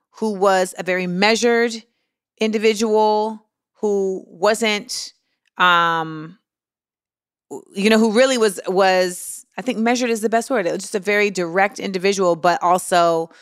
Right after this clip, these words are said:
was not a, a large, um, you know, he wasn't a larger than life kind of person and was still effective in his efforts in Mississippi before he was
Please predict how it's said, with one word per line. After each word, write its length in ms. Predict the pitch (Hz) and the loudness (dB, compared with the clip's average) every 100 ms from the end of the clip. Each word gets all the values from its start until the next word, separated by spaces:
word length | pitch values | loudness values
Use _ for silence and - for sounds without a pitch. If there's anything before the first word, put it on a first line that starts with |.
| - _ | -20 _
was 240 | 180 180 180 | -6 -6 -2
not 400 | 185 180 180 - | 0 2 2 0
a, 240 | 180 170 170 | 0 0 0
a 120 | 175 | 0
large, 1040 | 165 175 180 233 160 170 180 185 - - - _ _ _ - | 0 2 2 2 0 0 -4 -8 -8 -8 -10 _ _ _ 0
um, 800 | 180 170 165 160 156 156 151 - _ _ _ _ _ _ _ _ _ | 2 4 2 -2 -6 -12 -16 -20 _ _ _ _ _ _ _ _ _
you 100 | 190 | -2
know, 100 | 202 | 0
he 160 | 190 208 | 0 0
wasn't 300 | 196 196 175 | 0 0 0
a 80 | 175 | 2
larger 320 | 170 180 175 | 2 2 -2
than 140 | 175 | -2
life 200 | 170 175 | 0 0
kind 240 | - 175 165 | -2 -4 -4
of 120 | - | -8
person 580 | - 165 - 170 220 240 _ _ _ _ _ _ - | -6 -6 -4 -6 -6 -10 _ _ _ _ _ _ 0
and 920 | 196 196 190 185 185 185 185 185 - _ _ _ | 2 4 4 4 2 -2 -8 -14 -18 _ _ _
was 160 | 185 185 | -4 -4
still 460 | - 214 208 202 | 0 4 4 2
effective 1000 | 180 175 190 170 - 165 151 143 - _ _ _ _ _ - | 0 0 0 0 0 0 0 -8 -20 _ _ _ _ _ -2
in 400 | 190 185 180 180 | 0 0 -2 -6
his 260 | 180 190 175 | -6 -6 -2
efforts 380 | 180 180 180 | -2 -2 -2
in 80 | 175 | -4
Mississippi 480 | 170 175 - 208 180 | -6 -4 -4 -2 -4
before 320 | 170 - 165 | -4 -2 -2
he 180 | 165 180 | -2 -4
was 400 | 165 160 160 | -2 -2 -4